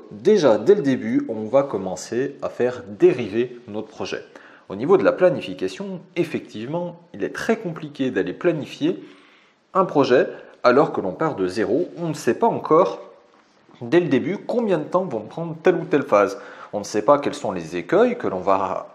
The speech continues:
rencontrer au cours de la réalisation du projet. Est-ce qu'il y en aura ? Après tout, peut-être qu'il n'y en aura pas. Et ainsi, euh, dès le début, la planification risque d'être mal ordonnancée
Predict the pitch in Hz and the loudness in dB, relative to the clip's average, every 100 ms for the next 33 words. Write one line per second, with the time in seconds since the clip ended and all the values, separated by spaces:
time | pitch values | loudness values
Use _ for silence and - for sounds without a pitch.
0 | - - - 120 110 95 - 220 220 120 | -20 -16 -8 -8 -6 -8 -2 0 0 0
1 | 107 101 110 98 90 82 - 98 - 123 | 0 -2 -4 -6 -6 -8 -8 -14 -6 -4
2 | 214 202 - 90 104 160 233 - - - | -2 -4 -4 -4 -2 0 0 0 -4 -8
3 | 220 - 95 113 - 104 101 95 92 - | -6 -4 -2 -4 -6 -12 -6 -6 -6 -6
4 | 82 - 156 - - - - - 196 208 | -6 2 2 2 -6 -18 -20 -6 -2 -2
5 | - 113 - - 240 - - - - 92 | 0 -2 -2 -6 -6 -6 -18 0 4 6
6 | 85 64 - 135 233 143 117 165 208 113 | 4 0 -4 2 2 4 0 0 2 2
7 | 127 120 113 101 104 - 185 175 143 208 | 2 -4 -6 -2 -2 0 -2 0 0 0
8 | - 90 - - _ _ _ _ _ - | 0 -2 -2 -14 _ _ _ _ _ -14
9 | 123 113 - - 123 185 170 107 101 92 | 0 0 0 -4 2 4 6 4 0 -4
10 | - 95 117 | -8 -6 -6